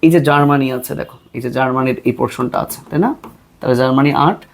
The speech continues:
পোল্যান্ড আছে নয়। তাহলে বাল্টিক আন-, অঞ্চল কিন্তু এই নয়টা দেশ নিয়ে,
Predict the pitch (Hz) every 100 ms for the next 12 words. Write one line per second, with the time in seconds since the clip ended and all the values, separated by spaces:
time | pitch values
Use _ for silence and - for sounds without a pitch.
0 | _ _ - - 139 135 131 - - -
1 | - - 135 123 - - - - - -
2 | _ 127 117 131 143 214 214 170 170 -
3 | 147 160 175 147 - - 131 151 147 139
4 | 135 135 120 120 - -